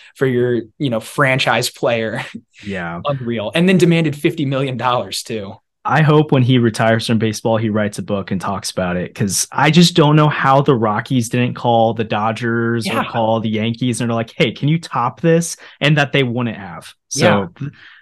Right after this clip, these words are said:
Speaker 2: the, Nolan had to have wanted to play in Saint Louis, 'cause I just don't know how that deal gets done.
Speaker 1: Absolutely. So moving forward a little bit into the realm of less possible, we brought up Goldonado,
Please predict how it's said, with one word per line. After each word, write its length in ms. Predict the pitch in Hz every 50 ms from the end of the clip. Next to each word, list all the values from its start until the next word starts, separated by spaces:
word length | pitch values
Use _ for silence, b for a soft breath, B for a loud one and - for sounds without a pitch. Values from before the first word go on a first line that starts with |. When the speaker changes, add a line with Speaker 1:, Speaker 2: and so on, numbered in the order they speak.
| B _
Speaker 2:
the, 280 | - 135 143 139 - 165
Nolan 320 | 165 165 175 190 196 180
had 300 | 165 - 151 139 139 135
to 100 | 131 127
have 120 | 120 113 110
wanted 220 | 117 113 107 104
to 60 | 104
play 180 | 104 113 110 107
in 60 | 101
Saint 240 | - - 104 90 92
Louis, 280 | 95 87 85 92 -
'cause 160 | - - 107 107
I 140 | 117 117
just 200 | 110 104 - -
don't 220 | - 117 110 107 107
know 120 | 101 95
how 640 | 95 - - - 110 104 104 98 98 98 98 98 -
that 180 | - 107 95 90
deal 180 | - 101 92 90
gets 220 | 85 85 85 -
done. 360 | - 90 80 90 101 - 104 _ _ _ b b b b b b b _ _
Speaker 1:
Absolutely. 640 | 117 123 127 120 - 120 117 113 101 104 104 92 - B B B B B
So 300 | B - 190 170 165 151
moving 340 | - 165 180 190 190 214 190
forward 280 | 180 190 180 165 160 151
a 60 | 139
little 240 | 135 143 139 139 131
bit 320 | 139 139 135 135 131 - _
into 280 | - 143 131 143 - 143
the 100 | 135 127
realm 380 | 120 127 127 123 123 123 123
of 360 | 123 117 117 117 113 - - _ _
less 340 | 127 131 143 143 143 143 -
possible, 680 | - 139 120 113 113 - - 127 127 117 113 110 - b b b b b b _
we 100 | 139 135
brought 240 | 147 143 143 143
up 140 | 143 135 -
Goldonado, 800 | 160 143 139 131 143 131 123 120 120 120 120 120 120 123 127